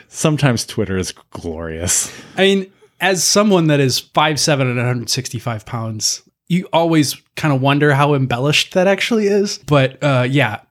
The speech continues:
Speaker 2: pulling for Cole Caulfield to just keep making these awesome goals happen.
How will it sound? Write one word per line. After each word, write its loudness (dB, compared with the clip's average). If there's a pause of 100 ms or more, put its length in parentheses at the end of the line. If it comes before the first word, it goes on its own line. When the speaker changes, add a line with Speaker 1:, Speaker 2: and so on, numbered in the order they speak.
(120)
Speaker 2:
pulling 4
for 2
Cole 2
Caulfield 0
to 0 (420)
just -4
keep -4 (140)
making 0
these 0
awesome 0
goals 0
happen. -2